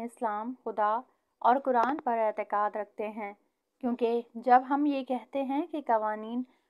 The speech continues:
حکم خدا کے مطابق ہونے چاہیے،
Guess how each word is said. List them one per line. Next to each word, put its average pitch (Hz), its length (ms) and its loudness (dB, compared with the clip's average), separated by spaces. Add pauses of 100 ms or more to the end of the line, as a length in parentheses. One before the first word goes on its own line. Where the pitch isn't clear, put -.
(160)
حکم 247 280 -2 (160)
خدا 220 380 0
کے 226 100 -8
مطابق 220 560 -2
ہونے 247 240 0
چاہیے، 233 460 0